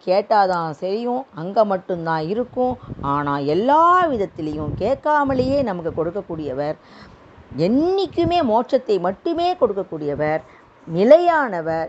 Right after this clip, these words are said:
யார் வேணாலும் வரலாம், ஈஸியா பார்க்க முடியும். இதுனா தேவலோகத்துல போய் தான் பார்க்க முடியும் பாரிஜாத பூவை. ஆனா அப்படி கிடையாது, பூலோகத்திலையும் நினைத்த இடத்தில் கூப்பிட்ட குரலுக்கு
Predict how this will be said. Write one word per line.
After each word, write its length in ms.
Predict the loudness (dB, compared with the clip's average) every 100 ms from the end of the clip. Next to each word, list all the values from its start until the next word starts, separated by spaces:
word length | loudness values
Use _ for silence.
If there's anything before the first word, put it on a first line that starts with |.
| -4
யார் 420 | 0 4 4 2
வேணாலும் 300 | -2 -2 -2
வரலாம், 460 | -2 -2 -4 -6 -4
ஈஸியா 480 | -4 -4 -4 -2 0
பார்க்க 340 | 0 -2 -2
முடியும். 360 | -6 -4 -6 -8 -12 -8
இதுனா 260 | -2 0 0
தேவலோகத்துல 640 | 2 4 4 6 4 2 0
போய் 220 | 0 0
தான் 140 | 0
பார்க்க 220 | 0 -2
முடியும் 260 | -6 -6 -2
பாரிஜாத 420 | -2 0 0 -2
பூவை. 380 | -2 -2 -2 -2
ஆனா 240 | -4 -2
அப்படி 220 | -2 -4 -2
கிடையாது, 560 | 0 2 0 0 -4 -6 -14 0
பூலோகத்திலையும் 920 | 2 6 4 2 -4 -8 -8 -8 -8 -10 -14 -10
நினைத்த 480 | -2 -2 -2 2 2
இடத்தில் 440 | 4 0 -2 -6 -6
கூப்பிட்ட 400 | -6 -6 -2 0
குரலுக்கு 600 | 0 -2 -2 -2 -4